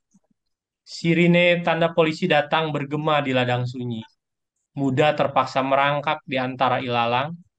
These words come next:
menutup mulut erat-erat agar tak ditemui. "Pergilah, pergilah, kumohon." Naas,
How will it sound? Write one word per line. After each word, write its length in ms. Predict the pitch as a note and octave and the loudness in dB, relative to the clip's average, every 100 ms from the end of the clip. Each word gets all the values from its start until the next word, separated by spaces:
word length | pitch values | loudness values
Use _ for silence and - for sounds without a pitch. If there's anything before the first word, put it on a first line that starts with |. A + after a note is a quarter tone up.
| _ _ _ D3 | _ _ _ -12
menutup 480 | D3+ D#3+ E3 E3+ | -8 -8 -6 -4
mulut 400 | F3 D#3+ E3+ E3+ | 0 2 2 0
erat-erat 720 | E3+ C#3 C#3 - C#3+ D#3 D3+ C#3+ | -2 0 0 -2 -2 -2 -2 -6
agar 240 | C3 C3 - | -4 -4 -4
tak 160 | C3+ - | -6 -6
ditemui. 640 | C#3+ C#3+ C3+ C#3 C3+ B2 - _ _ _ _ _ | -16 -4 -4 -2 -6 -8 -10 _ _ _ _ _
"Pergilah, 500 | F#3 F#3 G#3+ C#3 - - _ _ | 2 4 4 2 -2 -14 _ _
pergilah, 560 | - E3 E3+ E3 B2 B2 _ _ _ | -2 2 6 4 4 -8 _ _ _
kumohon." 560 | D#3+ C#3+ B2+ A#2+ G#2 B2 _ _ _ _ _ _ _ _ - | -8 -4 -2 -2 -6 -14 _ _ _ _ _ _ _ _ -4
Naas, 580 | D3+ D#3 F#3 F#3 - | -2 2 2 0 -10